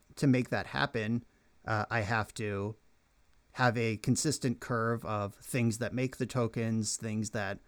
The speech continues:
generate card advantage or rebuy the token maker, and 'cause, like, the board's gonna get wiped, and what happens, uh, after a board wipe? Like, you gotta plan for that. Um, I was playing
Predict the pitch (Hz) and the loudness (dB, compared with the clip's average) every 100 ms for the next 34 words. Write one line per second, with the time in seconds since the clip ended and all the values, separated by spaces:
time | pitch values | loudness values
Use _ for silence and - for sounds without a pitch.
0 | - _ - 123 107 107 - 131 120 113 | -20 _ -2 0 0 -4 -2 0 0 -2
1 | 117 113 110 98 101 98 117 110 107 104 | -2 0 -2 -2 -4 -2 -2 -2 0 -2
2 | 101 - 127 127 117 117 110 120 113 110 | -4 -2 -2 0 0 -2 -2 -2 -2 -2
3 | 110 - - 156 - - 127 - - - | -6 -6 -2 -2 -4 -2 -2 -2 -10 -20
4 | _ _ _ - 120 151 139 147 127 131 | _ _ _ -6 2 4 4 4 4 2
5 | 110 98 113 - _ _ _ _ - 113 | 0 -4 -8 -16 _ _ _ _ -4 0
6 | 107 107 110 - _ _ _ _ _ _ | 0 0 -2 -8 _ _ _ _ _ _
7 | _ - 135 117 127 127 147 127 165 - | _ 0 0 2 0 0 0 0 -2 -6
8 | - - _ _ 120 110 107 - _ - | -12 -20 _ _ -4 -2 -4 -8 _ -2
9 | 123 - 117 107 139 113 98 - - - | 0 2 2 4 4 4 0 -6 -8 -6
10 | 110 127 123 110 - 117 110 107 98 82 | -4 -2 -2 -2 -2 -2 -2 -4 -6 -6
11 | 92 - - - - 98 95 104 - _ | -8 -12 -20 -18 -10 -8 -6 -8 -14 _
12 | _ _ _ _ _ - - 117 117 - | _ _ _ _ _ -20 -6 -2 0 0
13 | 135 123 117 107 | 2 4 2 0